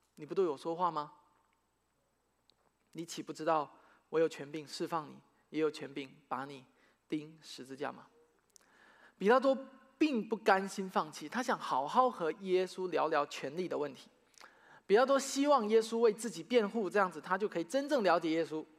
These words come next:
比拉多害怕自己做错事，他希望他，耶稣能够为自己辩护，这样比拉多就可以进一步来判断耶稣到底是不是必须要死。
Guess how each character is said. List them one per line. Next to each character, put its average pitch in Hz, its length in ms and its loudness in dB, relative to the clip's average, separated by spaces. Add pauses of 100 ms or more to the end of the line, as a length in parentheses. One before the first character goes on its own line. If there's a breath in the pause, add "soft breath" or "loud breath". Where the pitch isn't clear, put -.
(460 loud breath)
比 202 100 2
拉 240 80 8
多 262 120 4
害 277 220 4
怕 269 160 4
自 262 140 -4
己 196 120 -6
做 240 180 2
错 247 260 2
事， 208 280 0 (580 loud breath)
他 262 120 0
希 277 220 0
望 285 220 6
他， 247 180 4
耶 262 200 0
稣 277 180 -4
能 233 120 2
够 254 100 4
为 302 180 2
自 254 160 -6
己 202 120 -8
辩 233 200 0
护， 226 100 0
这 220 100 0
样 247 120 2
比 196 140 -4
拉 208 120 6
多 226 200 4 (220 loud breath)
就 254 120 -6
可 - 80 0
以 196 60 4
进 254 200 -6
一 226 80 0
步 220 180 0
来 175 100 6
判 269 300 0
断 208 220 2
耶 202 100 4
稣 214 140 -4
到 214 160 2
底 156 120 -4
是 320 240 -2
不 214 100 -4
是 190 140 -4
必 202 160 -4
须 175 140 -4
要 165 120 4
死。 - 240 -10